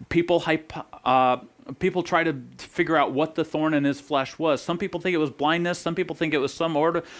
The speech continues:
s-, other sort of, um, uh, deformity, something that he had, uh, s-, r-, wrong with him, you know, from maybe being on a shipwreck for so many times. Others think maybe he was married,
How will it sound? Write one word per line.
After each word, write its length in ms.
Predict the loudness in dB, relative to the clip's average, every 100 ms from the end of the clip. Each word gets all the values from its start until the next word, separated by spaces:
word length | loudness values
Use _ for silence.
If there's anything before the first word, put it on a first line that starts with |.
| -18
s-, 140 | -18 0
other 240 | 2 4 2
sort 280 | 0 0 2
of, 220 | 0 -2 2
um, 400 | 4 2 0 -8 _ _ _ _ _ _ -10 0
uh, 140 | 0
deformity, 560 | 0 0 2 2 4 4
something 360 | 2 -2 -2
that 100 | 0
he 80 | 0
had, 360 | 2 2 2 -6 -18 -20 -2
uh, 180 | 0 0
s-, 240 | -4 -10 -12
r-, 240 | -12 -10 -6 -8 -6
wrong 420 | 2 4 6 4
with 200 | 0 0
him, 280 | 0 0 0
you 100 | -2
know, 160 | 0 0
from 200 | 0 0
maybe 220 | 0 0 2
being 240 | 2 2
on 100 | -2
a 60 | -2
shipwreck 580 | -2 0 2 0 -2
for 160 | -6 -6
so 140 | -2
many 160 | 0 0
times. 240 | 0 -2 -4 -16 -18 _
Others 380 | 2 4 2 0
think 320 | -2 -2 -4
maybe 300 | 0 0 0
he 160 | -4 0
was 180 | 0
married, 640 | 0 0 2 2 2 -2